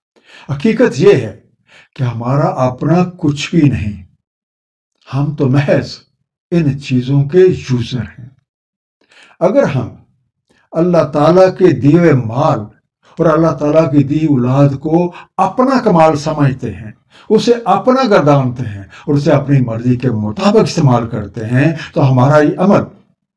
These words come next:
अल्लाह ताला और उसके रसूल नबी पाक सल्लल्लाहु अलैहि वसल्लम से दूरी का सबब बन जाता है। और ये वो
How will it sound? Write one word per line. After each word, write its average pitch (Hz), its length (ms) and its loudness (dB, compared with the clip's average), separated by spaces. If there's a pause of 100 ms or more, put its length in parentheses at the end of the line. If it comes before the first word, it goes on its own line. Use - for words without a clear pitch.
(300)
अल्लाह 110 240 -10
ताला 117 440 -4
और 143 360 -4
उसके 127 240 -4
रसूल 131 340 2 (480)
नबी 120 320 -4 (100)
पाक 113 440 -6
सल्लल्लाहु 127 680 0
अलैहि 113 400 0
वसल्लम 123 400 -2
से 180 220 2
दूरी 123 580 -2
का 120 160 -8
सबब 110 320 -10
बन - 200 -14
जाता - 340 -20
है। - 100 -20 (1120)
और 131 120 0
ये 165 140 2
वो 165 140 2